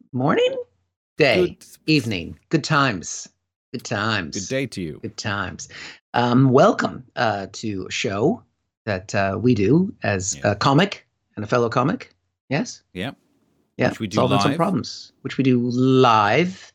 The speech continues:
Speaker 2: We do it
Speaker 1: When
Speaker 2: live.
Speaker 1: we, we do it live. It's not broadcast live. But that's fine. I mean, all the big topical comedy shows in America are done as live. And so is this.
Speaker 2: Yeah,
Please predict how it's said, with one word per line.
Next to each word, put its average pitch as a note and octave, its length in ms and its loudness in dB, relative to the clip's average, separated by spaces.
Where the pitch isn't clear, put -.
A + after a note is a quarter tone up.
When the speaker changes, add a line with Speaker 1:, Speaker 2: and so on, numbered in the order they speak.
Speaker 2:
We - 100 -20
do B2 220 -10
it - 160 -10
Speaker 1:
When A2 180 -6
Speaker 2:
live. G2 180 -10
Speaker 1:
we, - 100 -10
we - 80 -6
do C#3+ 160 4
it - 80 -2
live. - 240 -12
It's - 640 -14
not F#3 140 0
broadcast G3 420 2
live. - 300 -10
But - 60 -20
that's - 180 0
fine. A2+ 440 -4
I - 20 -6
mean, F3+ 140 0
all G#3+ 160 6
the G#3 60 0
big F3+ 180 2
topical C3+ 340 -4
comedy B2+ 260 -8
shows A2 220 -8
in G#2+ 80 -8
America A#2 400 -2
are G2 100 -6
done G2 280 -6
as A2 260 0
live. G#2 480 -4
And E3 100 0
so F#3+ 120 4
is G3 100 6
this. - 340 0
Speaker 2:
Yeah, A3 380 -4